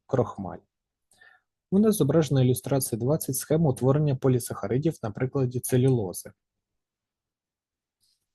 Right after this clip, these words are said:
Ось таку будову має глікоген і отаку будову має крохмаль. Ліпіди —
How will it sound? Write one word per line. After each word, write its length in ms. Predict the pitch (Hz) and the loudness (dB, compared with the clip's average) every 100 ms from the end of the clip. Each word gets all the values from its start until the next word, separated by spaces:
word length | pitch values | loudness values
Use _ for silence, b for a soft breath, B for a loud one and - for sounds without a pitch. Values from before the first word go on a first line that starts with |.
| _ - | _ -4
Ось 120 | 160 | -2
таку 240 | 165 - | -2 0
будову 360 | 131 131 123 113 | 0 2 2 0
має 320 | 110 98 95 _ | -2 -4 -8 _
глікоген 720 | 117 127 131 151 160 208 202 - | 0 0 2 0 2 2 0 0
і 220 | 202 220 | 0 2
отаку 420 | 208 - - 165 | 0 -2 -2 -2
будову 480 | 165 120 110 135 123 | -4 -8 -4 -2 -2
має 240 | 98 98 117 _ _ | -6 -14 -14 _ _
крохмаль. 540 | 107 98 - 90 87 _ _ _ _ _ _ _ _ _ _ _ _ _ _ _ _ _ _ _ _ _ _ _ _ _ _ _ _ _ _ _ _ _ _ _ _ _ _ _ _ _ _ _ _ _ | -6 -6 -10 -18 -20 _ _ _ _ _ _ _ _ _ _ _ _ _ _ _ _ _ _ _ _ _ _ _ _ _ _ _ _ _ _ _ _ _ _ _ _ _ _ _ _ _ _ _ _ _
Ліпіди — 560 | 156 196 143 113 117 180 | 2 4 4 0 2 0